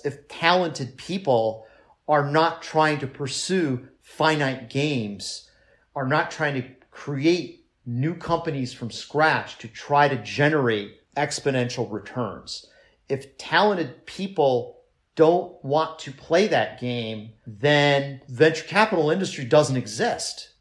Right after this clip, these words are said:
You need the talent, and you need enough talent to play that game. And so there are all these structures that exist to get people into playing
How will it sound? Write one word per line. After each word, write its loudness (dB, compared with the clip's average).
You -8
need -2
the -2
talent, 2
and -4
you -10
need -4
enough 0
talent -2
to -20
play 4
that 2
game. -4
And -8
so 2
there 2
are 6
all 8
these -2
structures 0
that -4
exist -8
to -12
get 0
people 0
into -2
playing -2